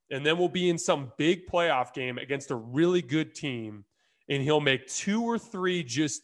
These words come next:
completely confusing plays, a, a bad pull-up three in transition, a bad turnover, uh, a defensive gamble that leaves a shooter open, like,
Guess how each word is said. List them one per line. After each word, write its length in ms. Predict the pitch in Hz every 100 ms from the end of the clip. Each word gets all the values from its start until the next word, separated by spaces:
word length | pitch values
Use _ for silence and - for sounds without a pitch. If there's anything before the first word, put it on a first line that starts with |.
| _ _
completely 640 | - 147 - 170 185 190 202
confusing 680 | 180 156 - 160 160 165
plays, 500 | 156 - 139 113 110 117
a, 80 | 131
a 60 | 139
bad 420 | - 147 160 160
pull-up 360 | 170 160 151
three 240 | - 147 147
in 40 |
transition, 800 | 139 151 135 123 131 - 110 101 - _ _ -
a 60 |
bad 400 | 117 147 156 160
turnover, 800 | - 156 151 143 131 113 113 104 - _ _
uh, 240 | 139 131 123
a 100 | 147
defensive 680 | 135 123 180 185 175 170 123
gamble 480 | 156 147 156 143 135
that 160 | 123 131
leaves 240 | 143 127
a 40 |
shooter 460 | 131 - 151 139 127
open, 320 | 120 117 110
like, 180 | 113 120